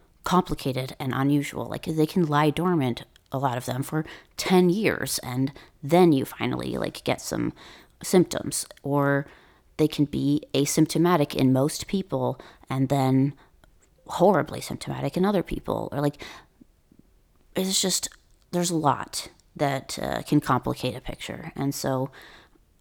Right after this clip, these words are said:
I was just like, "Okay, I think <laughs> I have to accept that, like, something is happening to me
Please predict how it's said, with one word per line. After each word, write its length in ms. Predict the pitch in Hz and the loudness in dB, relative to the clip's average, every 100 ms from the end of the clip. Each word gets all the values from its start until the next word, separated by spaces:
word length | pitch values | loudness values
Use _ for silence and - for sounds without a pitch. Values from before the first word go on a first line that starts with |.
| _ _ - | _ _ -12
I 100 | 131 | -10
was 160 | 131 | -8
just 160 | - - | -8 -10
like, 160 | - | -8
"Okay, 480 | - 180 175 170 165 - _ _ _ _ - | -6 0 2 2 0 -6 _ _ _ _ -6
I 80 | |
think 300 | 156 170 160 - | 0 0 0 -2
<laughs> 80 | - | 0
I 180 | 160 143 | 2 4
have 260 | 156 151 | 2 2
to 300 | - 139 135 - | -2 -4 -4 -6
accept 640 | 127 - - 127 - - | -8 -6 -2 -2 -4 -10
that, 260 | - 127 - | -4 -4 -4
like, 280 | 131 123 - - - - - _ _ _ _ _ _ _ | -6 -8 -14 -20 -20 -20 -20 _ _ _ _ _ _ _
something 540 | - - 254 - 180 - | -6 0 0 2 0 2
is 220 | 175 175 | 2 2
happening 400 | - 147 143 127 | 2 0 0 -2
to 120 | - | -2
me 320 | 120 120 110 | -4 -2 -6